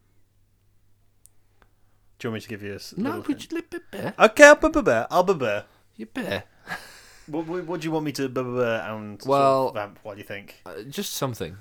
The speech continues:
Speaker 2: I don't know. You made me do it. You fucking have a prat around. No, I'm thinking about. I'm thinking out loud,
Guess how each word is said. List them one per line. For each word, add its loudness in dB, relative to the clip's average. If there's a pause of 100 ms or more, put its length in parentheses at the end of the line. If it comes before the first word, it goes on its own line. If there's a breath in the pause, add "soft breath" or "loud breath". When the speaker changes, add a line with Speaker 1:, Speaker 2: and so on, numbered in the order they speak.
Speaker 2:
I -4
don't -2
know. -2
You -2
made -6
me -4
do -10
it. -8
You -8
fucking -12
have -10
a -10
prat -6
around. -12 (320 soft breath)
No, 4
I'm 4
thinking -4
about. -4
I'm -8
thinking -12
out -8
loud, -6